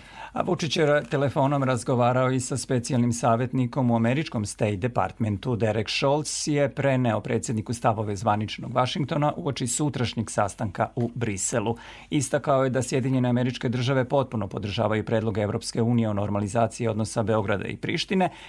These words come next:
i da očekuje da sutrašnji sastanak u Briselu bude konstruktivan uz primetan napredak ka dogovoru. Šole je također rekao da treba da budu primjenjeni sporazumi ranije potpisani u procesu dijaloga, što podrazumeva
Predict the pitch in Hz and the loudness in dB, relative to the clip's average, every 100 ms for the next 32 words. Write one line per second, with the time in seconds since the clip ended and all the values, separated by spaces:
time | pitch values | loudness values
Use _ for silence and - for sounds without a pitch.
0 | - - 226 214 156 120 117 151 147 - | -12 -4 -2 2 2 2 0 0 0 0
1 | 156 151 117 - - 135 120 - 120 123 | 0 2 2 -2 -2 -6 -4 -2 0 2
2 | 113 - 104 110 - 131 120 147 143 110 | 0 0 -2 -4 -4 -2 -2 -2 -2 0
3 | 113 113 - 208 147 - 95 127 113 113 | -2 -2 0 0 0 -2 -4 2 2 2
4 | - - 277 196 - 143 131 120 135 123 | -4 -10 -4 -2 0 2 2 2 0 0
5 | 127 120 101 - 101 101 - - 104 101 | 0 2 2 0 -2 -2 -4 -4 0 0
6 | - 98 82 80 90 98 117 117 - - | -2 -8 -6 -6 -2 0 2 0 -2 -16
7 | - - - 107 98 120 131 110 113 131 | -8 -4 0 0 -2 0 0 2 2 2
8 | 139 170 139 - 120 117 120 101 113 104 | 2 0 0 0 0 2 2 2 0 0
9 | 120 120 - 117 107 101 95 - 127 143 | -2 -2 0 0 0 -2 -6 -2 0 0
10 | 143 135 147 139 120 104 104 95 120 - | 0 0 0 2 2 0 0 0 0 0
11 | 143 - 107 107 - 107 120 117 - - | -2 -2 -2 -2 -2 -4 -4 -8 -6 -2
12 | 139 165 160 156 - - - - 160 160 | 0 2 0 -2 -4 -14 -6 -4 -2 -2
13 | 151 120 107 110 123 | 0 0 0 2 2